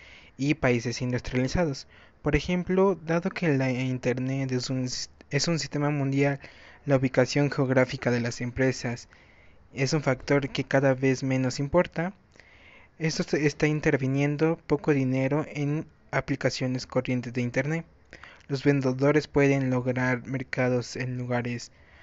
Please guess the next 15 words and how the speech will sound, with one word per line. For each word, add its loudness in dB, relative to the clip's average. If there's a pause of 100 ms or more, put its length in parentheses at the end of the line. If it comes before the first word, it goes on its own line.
(200)
antes 0
inalcanzables -2 (340)
e -6
intercambiar -2
información -2
valiosa 0
sin -4
preocuparse -6
de -6
las -2
fronteras 0 (540)
o 4
de 6
usos 2
horáricos. 0